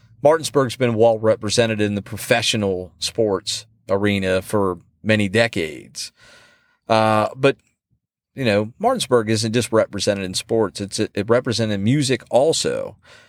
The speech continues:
Uh, Robert Lee Castleman, you know him, Nashville singer-songwriter, actually won a Grammy Award for writing a song for Alison Krauss, uh, The Lucky One.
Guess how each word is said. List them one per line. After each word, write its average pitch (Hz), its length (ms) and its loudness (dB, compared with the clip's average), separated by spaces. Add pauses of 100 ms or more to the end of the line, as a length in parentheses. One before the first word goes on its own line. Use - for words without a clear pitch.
(140)
Uh, 95 380 4
Robert 131 340 0
Lee 127 140 0
Castleman, 120 840 -2
you 113 140 -2
know 113 180 4
him, 113 420 0 (120)
Nashville 120 460 0
singer-songwriter, 113 1040 0 (320)
actually 117 340 0
won 110 220 0
a 95 40 0
Grammy 120 480 -2
Award 95 460 -2
for 104 260 0
writing 104 760 0 (360)
a 107 60 -2
song 120 400 2
for 104 380 2
Alison 107 500 0
Krauss, 95 840 -2
uh, 98 200 0
The 107 120 2
Lucky 156 340 2
One. 71 300 -16